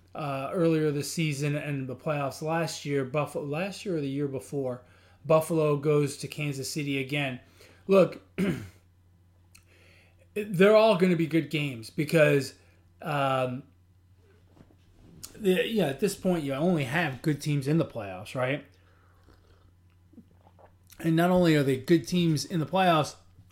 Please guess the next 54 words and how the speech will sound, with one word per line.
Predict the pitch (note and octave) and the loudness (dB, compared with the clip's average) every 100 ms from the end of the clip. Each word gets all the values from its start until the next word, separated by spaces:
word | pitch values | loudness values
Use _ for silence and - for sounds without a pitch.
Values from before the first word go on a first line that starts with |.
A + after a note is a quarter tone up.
| - | -2
all | F#3 G#3+ | 0 2
of | F#3 | 2
these | D3+ D3 | 2 0
teams, | D#3 D3+ C#3+ | -2 0 0
except | C3 E3+ - | 0 0 0
for | C#3+ | -4
the | C3+ | -4
two | - F3 | 0 2
that | D#3 F#3+ F#3 - _ _ _ - _ _ _ _ _ _ - | 4 4 2 -16 _ _ _ -20 _ _ _ _ _ _ -8
have | D#3 C#3+ | -6 -4
a | |
bye | A#2+ D3+ D#3 D#3 | -2 0 2 0
going | C3 D3 C#3 | 0 -2 0
into | E3 G3+ F3 | -2 -2 -2
this | C#3+ - | -2 0
week, | D3+ D3+ | 0 0
have | C#3+ | -2
won | C#3+ G3+ | 0 0
a | G#3+ | 0
playoff | D#3 B2 G#2+ - | 2 0 -2 -10
game. | A2+ G2+ | -14 -12
So | - G3 | -2 0
they | F#3+ | 2
got | F#3+ F#3+ | 4 4
a | |
little | F#3+ F#3 | 4 4
momentum, | F3+ E3+ G3 E3 | 2 2 0 0
even | C#3+ E3 | 0 0
if | E3 | -2
they | D#3+ D3+ | -2 -2
finished | E3 E3 - | 0 -2 -2
the | C#3+ | -4
season, | - E3 D3+ - - | 0 -2 -2 -12 -6
even | G3+ G3 | -4 -2
if | F3 | -2
they | F3 | -4
stumbled | - F3+ F3 D#3+ | 0 2 2 0
at | D3+ | -2
the | D#3+ | -2
end | D#3 | 2
of | D3 | 2
the | |
season. | C3+ G#3 E3+ B2+ A#2 - - - - _ - | 2 -2 -2 -4 -8 -14 -20 -20 -20 _ -8
But | D#3+ D#3 | 0 2
in | D#3+ | 4
this | G#3 - | 4 2
case, | F3+ E3 D3+ - - - | 4 4 4 0 -18 -2
you're | F3+ | 2
looking | F3+ E3+ D3+ | 2 2 0
at | D3+ | 2
every | D#3+ D#3 D#3 | 2 2 0
single | F3 D#3+ D3 | 0 2 2
team | F3+ D#3+ C#3 A#2+ - - - | 4 2 0 -4 -8 -8 -6
with | D#3 D3+ D3+ | 4 6 6